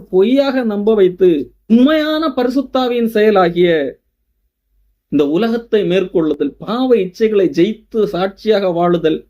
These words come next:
இவைகளையெல்லாம் மறக்கடிக்கச் செய்கின்ற போதனைகள் தான் இன்றைக்கு பெரும்பாலான இடங்களிலே இருக்கிறது.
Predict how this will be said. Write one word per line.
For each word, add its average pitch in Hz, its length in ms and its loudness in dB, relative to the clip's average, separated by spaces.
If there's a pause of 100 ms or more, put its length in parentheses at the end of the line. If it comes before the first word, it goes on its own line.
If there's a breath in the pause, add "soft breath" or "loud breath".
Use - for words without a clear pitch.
(120)
இவைகளையெல்லாம் 208 840 0 (260)
மறக்கடிக்கச் 226 680 -2
செய்கின்ற 202 320 -4
போதனைகள் 151 540 -2
தான் 175 160 -2
இன்றைக்கு 156 400 -2
பெரும்பாலான 160 680 0
இடங்களிலே 135 420 0
இருக்கிறது. - 360 -6